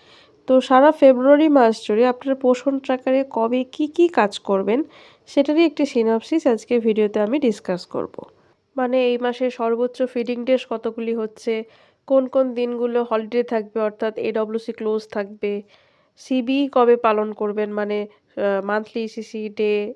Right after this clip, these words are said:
সুপুষ্টি অন্নপ্রাশন দিবস, এগুলো কবে কবে পড়ছে, মানে, কত তারিখে পড়ছে, সব কিছু নিয়ে overall একটি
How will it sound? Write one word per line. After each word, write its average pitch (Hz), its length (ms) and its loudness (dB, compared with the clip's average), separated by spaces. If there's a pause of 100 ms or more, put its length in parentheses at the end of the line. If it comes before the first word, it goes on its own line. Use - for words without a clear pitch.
সুপুষ্টি 226 500 -10
অন্নপ্রাশন 208 580 -8
দিবস, 208 400 -10
এগুলো 226 580 -6
কবে 220 280 -2
কবে 214 160 -4
পড়ছে, 202 440 -8
মানে, 202 220 -6
কত 202 160 -6
তারিখে 208 400 -4
পড়ছে, 196 540 -8 (720)
সব 247 240 -4
কিছু 262 260 -6
নিয়ে 240 200 -2
overall 247 500 0
একটি 233 440 -6